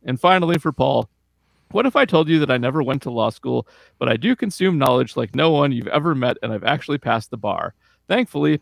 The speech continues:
I was able to make it into my law firm when a complete stranger named Harvey decided to break the law and hire me as an associate. From there, my life has evolved into a never-ending series of near misses where my secret has been almost exposed until today.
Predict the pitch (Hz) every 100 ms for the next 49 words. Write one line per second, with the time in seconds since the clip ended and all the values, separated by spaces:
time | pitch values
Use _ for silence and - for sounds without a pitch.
0 | - 127 120 151 170 - 139 151 139 156
1 | 151 160 131 131 - 139 120 113 101 127
2 | 185 - 160 160 156 147 156 147 131 123
3 | 120 113 - 110 107 - - 151 - 117
4 | 120 123 110 143 175 131 131 117 120 -
5 | 107 98 - 65 _ _ _ - _ -
6 | 123 214 196 180 151 147 - 147 139 131
7 | 131 123 127 131 113 131 156 165 160 156
8 | - 127 123 113 131 180 147 135 - 139
9 | - _ _ - 117 107 - 160 175 165
10 | 135 110 - 127 135 147 143 - 139 -
11 | 117 120 117 - 135 - 120 - - -